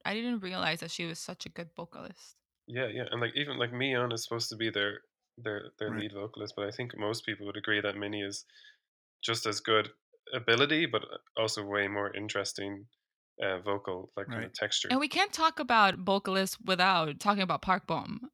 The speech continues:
Speaker 1: I think that Han, like, she, like, she took that song and she made it her own. Granted, like, yeah, because we're used,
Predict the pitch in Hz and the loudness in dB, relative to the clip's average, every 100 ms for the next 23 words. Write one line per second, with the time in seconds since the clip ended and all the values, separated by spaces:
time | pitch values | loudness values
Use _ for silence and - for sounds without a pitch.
0 | - 226 233 285 294 269 240 190 180 - | -4 -2 2 2 4 6 6 6 2 -6
1 | _ _ - 202 220 208 208 208 240 - | _ _ -6 4 10 12 10 6 0 0
2 | 220 190 - 247 247 - 220 202 - 330 | 0 2 2 4 2 2 -2 2 2 4
3 | - 349 294 269 - 190 185 208 339 - | 4 4 4 4 4 10 10 10 4 2
4 | 208 202 208 202 196 190 180 - - - | 2 4 4 4 6 6 4 0 -8 -6
5 | 196 190 - 160 - - 240 - _ _ | 0 0 0 -2 -2 -4 -6 -10 _ _
6 | _ _ - 202 208 220 254 302 294 226 | _ _ -12 4 6 8 6 0 -2 0
7 | 202 175 - - _ 196 185 185 180 220 | 0 0 -4 -20 _ -16 0 4 6 4
8 | 240 - 202 190 180 175 165 160 - _ | 0 -6 -6 -4 0 0 0 -4 -12 _
9 | - 175 185 196 - | -20 -8 -4 -4 -6